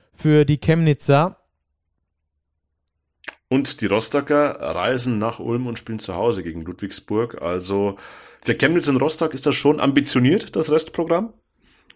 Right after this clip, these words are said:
Speaker 2: Aber die Form stimmt bei beiden Teams. Von daher werden wir beobachten, wer sich am Ende durchsetzt.
Speaker 1: Mhm. Und wir haben's gerade schon thematisiert, bei Ludwigsburg und Ulm ist die Form jetzt nicht unbedingt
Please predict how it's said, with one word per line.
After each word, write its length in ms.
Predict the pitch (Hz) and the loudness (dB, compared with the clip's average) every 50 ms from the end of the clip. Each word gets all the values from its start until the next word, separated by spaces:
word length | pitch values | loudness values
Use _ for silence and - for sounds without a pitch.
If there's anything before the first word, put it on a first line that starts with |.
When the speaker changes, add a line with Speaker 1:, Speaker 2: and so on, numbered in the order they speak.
| _ _ _ - | _ _ _ -4
Speaker 2:
Aber 460 | - 101 110 123 139 147 151 156 156 | 0 0 2 4 4 4 4 4 2
die 220 | 151 151 - 127 123 | 0 -2 -6 -6 -6
Form 500 | - - - 101 110 123 156 190 214 214 | -4 0 2 4 4 4 2 0 -4 -6
stimmt 340 | - - - 170 - - | -6 -6 -8 -8 -6 -2
bei 80 | - 127 | 0 0
beiden 380 | 120 104 101 113 120 120 110 - | 0 2 0 -2 -2 -4 -6 -6
Teams. 280 | - 147 165 165 - | -6 -6 -6 -6 -12
Von 160 | - - 123 | -12 -10 -6
daher 340 | 113 110 113 117 123 123 120 | -2 -2 0 2 0 0 2
werden 200 | 113 113 123 135 | 2 2 2 4
wir 120 | 143 147 147 | 4 4 4
beobachten, 680 | - 120 123 127 143 135 127 - - 143 143 143 143 - - - - - - - - - - - | 4 2 2 2 2 -2 -2 -4 -10 -10 -10 -10 -12 -18 -20 -20 -20 -20 -20 -20 -20 -20 -10 -4
wer 160 | 92 104 120 | -2 -2 -2
sich 180 | 120 131 117 | -2 -2 -2
am 120 | 123 113 95 | -2 -2 -2
Ende 220 | 95 113 120 120 | -2 0 0 0
durchsetzt. 580 | 110 113 101 - - - - - - - - _ _ | 0 0 -2 -4 -6 -12 -10 -12 -14 -14 -16 _ _
Speaker 1:
Mhm. 440 | - 156 156 151 143 131 131 151 160 151 - | -8 -4 -2 0 0 -2 -2 -6 -8 -10 -10
Und 180 | - 147 139 | -8 -6 0
wir 60 | 131 151 | 0 0
haben's 160 | 143 131 - | 0 0 -4
gerade 260 | - 131 156 196 202 | -2 0 2 2 0
schon 140 | - 185 185 | 0 0 0
thematisiert, 640 | 175 180 160 165 156 160 147 139 175 185 180 _ | 0 2 2 2 2 2 2 2 2 2 2 _
bei 200 | - 147 143 139 | 0 2 4 4
Ludwigsburg 580 | 143 151 160 175 - 185 170 - - 170 160 - | 4 2 0 -2 -2 -6 -10 -8 -6 -6 -4 -4
und 120 | 156 139 | -4 -6
Ulm 320 | - 175 165 165 180 180 175 | -4 -2 0 2 2 2 0
ist 180 | 160 - - | -4 -4 -4
die 80 | 160 147 | -6 -6
Form 380 | - - - 151 156 175 180 | -6 -2 0 2 2 2 2
jetzt 220 | 175 170 160 - - | 2 0 0 0 0
nicht 300 | 165 170 185 165 - - | 2 2 2 2 -2 -6
unbedingt 580 | 190 202 220 214 175 170 135 143 139 135 127 | -4 -2 0 2 2 4 4 4 2 2 -2